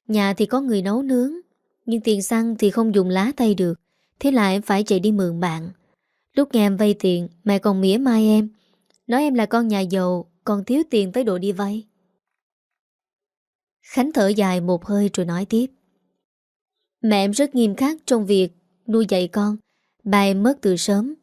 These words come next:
một mình mẹ gồng gánh từ sự nghiệp tới con trai. Em không hiểu sao một mình bà ấy có thể quán xuyến tất cả.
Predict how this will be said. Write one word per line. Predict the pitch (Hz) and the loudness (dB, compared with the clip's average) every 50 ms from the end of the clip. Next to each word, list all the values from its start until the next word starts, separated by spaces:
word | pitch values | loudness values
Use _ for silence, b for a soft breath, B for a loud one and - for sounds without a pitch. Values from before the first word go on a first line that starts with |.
| _ _ _ _ | _ _ _ _
một | 226 214 202 202 | 0 2 2 2
mình | 208 202 196 196 | 2 2 2 2
mẹ | 190 185 190 185 | 0 0 0 0
gồng | 208 196 185 185 180 | 0 0 0 0 0
gánh | 208 208 226 277 311 339 339 - | 0 0 0 -2 -6 -8 -4 -2
từ | 226 202 | 0 0
sự | - - 196 180 | 2 2 0 0
nghiệp | 180 185 175 - | 0 -2 -2 -2
tới | - 240 | -4 -4
con | - 214 196 196 185 | -2 -4 -4 -4 -4
trai. | - 196 190 190 196 - _ _ _ _ _ _ _ _ _ _ _ _ _ _ _ | -4 -4 -2 -4 -4 -8 _ _ _ _ _ _ _ _ _ _ _ _ _ _ _
Em | 240 254 247 | -2 0 0
không | - 277 262 | 0 0 2
hiểu | 247 220 233 | 2 2 2
sao | 254 - 269 247 240 247 233 | 2 2 2 2 4 4 4
một | 220 208 190 - | 2 2 2 2
mình | 208 190 180 | 0 0 0
bà | 180 180 180 | 0 0 0
ấy | 185 196 254 | 0 0 0
có | - - 302 | -2 -2 -2
thể | - 208 185 | 0 0 -2
quán | 180 - 220 208 233 277 | 0 0 0 0 0 -2
xuyến | - - 233 226 262 277 | -2 -2 0 0 0 -2
tất | 302 311 311 _ | -4 -4 -4 _
cả. | - 185 156 175 196 | -6 -6 -6 -6 -8